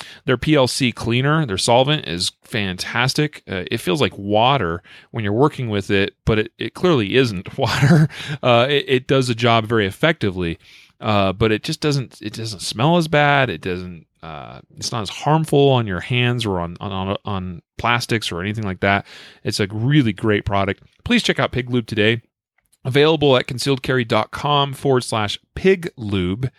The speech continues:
P I G L U B E, and, uh, check it out there. I mean, it's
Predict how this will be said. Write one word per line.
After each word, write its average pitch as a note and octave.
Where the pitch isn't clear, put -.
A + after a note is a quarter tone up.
P D3
I A2+
G A2
L A2
U G2+
B G2+
E, D#3+
and, A#2
uh, A2+
check D3+
it E3
out E3+
there. A#2
I B1
mean, F#2
it's -